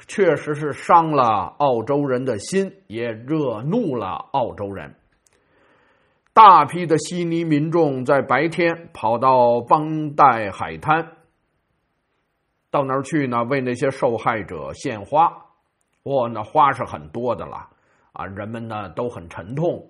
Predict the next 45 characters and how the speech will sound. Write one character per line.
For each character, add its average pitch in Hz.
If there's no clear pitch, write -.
啊， 80
那 117
个 73
人 123
们 139
的 147
那 135
种 98
情 123
绪 165
啊， -
大 113
家 120
呢 113
点 82
开 147
周 165
围 143
的 151
那 143
些 151
视 123
频， 110
您 143
看 135
看 76
啊， 92
我 98
相 127
信 123
大 107
家 117
都 135
会 120
被 85
带 -
入 71
的。 -
那 180
晚 110
上 185
怎 196
么 120
办 139
呢？ 117